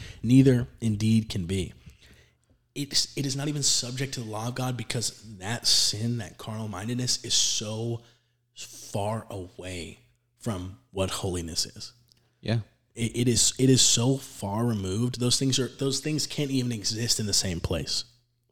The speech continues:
Speaker 1: And so that's why when we sin, it, it has to be this active choice to step out of that sin. We've, we've been given a new heart. Our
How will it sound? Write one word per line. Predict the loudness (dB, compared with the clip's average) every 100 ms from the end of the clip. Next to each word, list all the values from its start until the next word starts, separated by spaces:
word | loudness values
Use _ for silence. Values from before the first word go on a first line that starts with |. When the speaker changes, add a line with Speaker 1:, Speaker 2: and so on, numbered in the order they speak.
| _ -2
Speaker 1:
And | 4 6
so | 6 4
that's | -2 -2 2 2
why | 2 0 -2 -6 -14 -18 -16
when | -2 2
we | 4
sin, | 4 6 6 4 0 -10 -20 -20 _ _ _
it, | -8 -8 -2
it | -4 -4
has | -4 0 4 4
to | 2
be | -4 -2
this | -2 -2
active | -2 -4 -4 -6
choice | -6 -6 -4 -2 -2 -4 -18 -20 -8
to | -4 -4 -6 -12 _
step | 2 6 6 4 0 0
out | -6
of | -6
that | -8 -2
sin. | -2 -2 -10 -18 _ _ _ _
We've, | -10 -8 -4
we've | -2
been | -2
given | 2 4
a | 6
new | 6
heart. | 4 0 -4 -6
Our | -6